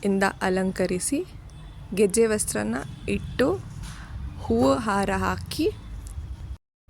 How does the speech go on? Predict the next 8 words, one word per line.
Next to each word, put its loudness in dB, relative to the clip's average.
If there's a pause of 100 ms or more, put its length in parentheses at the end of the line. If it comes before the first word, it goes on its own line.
ಅದಕ್ಕೆ 0 (220)
ಬೆಟ್ಟದ 4
ನೆಲ್ಲಿಕಾಯಿ 4 (800)
ಕಡ್ಡಿನ 4 (1000)
ಸಿಗಿಸಿ, 4 (920)
ಅದಕ್ಕೆ 0 (1700)
ತಾಳಿ 4
ಕಟ್ಟಿ 0